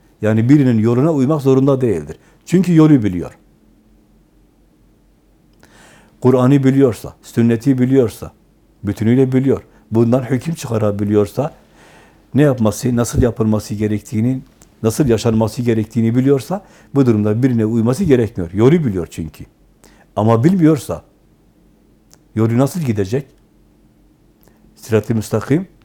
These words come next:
sırat yol demek. Yolu yürümesi gerekir. Ya bir alimle beraber bir alimin arkasında yürür, buna mezhebe tabi olmak denir,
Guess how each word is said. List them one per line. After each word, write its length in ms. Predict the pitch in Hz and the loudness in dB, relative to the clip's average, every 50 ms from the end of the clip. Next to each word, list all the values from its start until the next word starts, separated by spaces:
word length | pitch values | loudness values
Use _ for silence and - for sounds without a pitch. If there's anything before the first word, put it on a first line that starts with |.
| _ _ | _ _
sırat 360 | - - - 107 127 127 - 120 | -14 -6 -2 -2 -2 -2 0 0
yol 200 | 139 165 160 120 | 0 0 0 0
demek. 240 | 95 85 82 78 - _ _ _ _ _ _ _ _ | -4 -6 -8 -12 -14 _ _ _ _ _ _ _ _
Yolu 200 | 107 107 110 139 | -2 0 2 2
yürümesi 500 | 180 190 180 135 110 104 95 - - 98 | 2 2 2 0 0 0 -2 -4 -6 -8
gerekir. 440 | 90 90 87 85 80 - - 80 - _ _ _ _ - - - - - - _ _ _ - | -6 -6 -6 -8 -10 -12 -14 -18 -18 _ _ _ _ -20 -20 -20 -20 -20 -20 _ _ _ 0
Ya 260 | 110 135 151 147 139 | 2 4 4 4 4
bir 200 | 147 - - 113 | 2 0 2 0
alimle 380 | 123 123 143 143 131 127 120 113 | 0 2 2 2 2 2 2 2
beraber 440 | 120 117 123 120 139 120 104 95 113 | 2 2 2 2 2 0 0 -2 -4
bir 200 | 110 - - 107 | -6 -4 -2 0
alimin 300 | 113 117 120 131 139 127 | 0 2 2 0 0 -2
arkasında 580 | - 107 110 - 120 113 - 127 120 135 151 | -4 -6 -6 -6 -6 -4 -2 0 4 4 4
yürür, 360 | 143 127 123 120 147 170 - - _ - | 4 4 2 0 -2 -2 -4 -10 _ -8
buna 280 | 104 104 107 110 120 127 | -4 -2 0 0 -2 -2
mezhebe 420 | 120 110 104 - - 104 120 135 | -2 -4 -4 -2 0 0 2 0
tabi 280 | 208 - 117 110 104 107 | 0 -2 -4 -4 -4 -4
olmak 360 | 104 104 101 104 98 - - | -4 -4 -4 -6 -8 -6 -4
denir, 280 | 104 104 131 175 - | -2 -2 -2 -2 -4